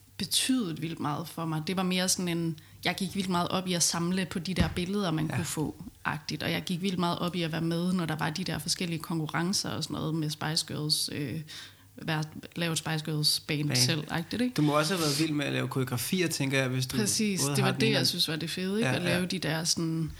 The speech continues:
Speaker 1: Altså jeg havde sådan to, øh, veninder i folkeskolen, hvor vi brugte,
Speaker 2: Ja.
Speaker 1: altså jeg ved ikke, hvor mange timer på at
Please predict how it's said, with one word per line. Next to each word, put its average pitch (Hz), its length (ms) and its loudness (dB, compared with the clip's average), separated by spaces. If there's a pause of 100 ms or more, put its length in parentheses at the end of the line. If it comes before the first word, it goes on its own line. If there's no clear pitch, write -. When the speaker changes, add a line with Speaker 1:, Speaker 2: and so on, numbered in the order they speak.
(200)
Speaker 1:
Altså 180 140 4
jeg 185 80 0
havde 214 140 2
sådan 214 120 4
to, 214 440 0
øh, 175 520 -2 (200)
veninder 196 640 0
i 208 80 -4
folkeskolen, 185 640 -2
hvor 175 100 -4
vi 180 140 -6
brugte, 196 340 -6 (160)
Speaker 2:
Ja. 135 40 -6 (300)
Speaker 1:
altså 208 160 0
jeg 202 80 0 (140)
ved 247 220 0
ikke, 185 100 -4
hvor 185 80 -4
mange 175 220 -2
timer 214 400 0
på 185 360 -4
at 180 280 -2